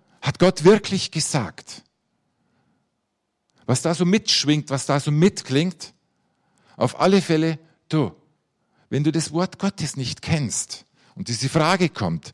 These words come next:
„Hat Gott wirklich gesagt?“, dann kommt man ganz schnell ins Grübeln und sagt, „Hm, ja, wahrscheinlich.“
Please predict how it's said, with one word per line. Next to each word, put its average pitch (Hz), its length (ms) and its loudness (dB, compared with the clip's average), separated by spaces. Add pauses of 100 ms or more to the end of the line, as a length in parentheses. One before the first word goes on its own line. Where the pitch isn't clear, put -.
(120)
„Hat 131 160 -6
Gott 156 220 2
wirklich 175 420 2
gesagt?“, - 680 -4 (1300)
dann 110 140 0
kommt 160 240 2
man 160 80 -4
ganz 185 260 0
schnell 160 240 2
ins 160 200 2
Grübeln 160 340 6
und 170 140 2
sagt, 156 340 0 (400)
„Hm, 139 320 -4 (520)
ja, 151 300 -4 (640)
wahrscheinlich.“ 107 880 -8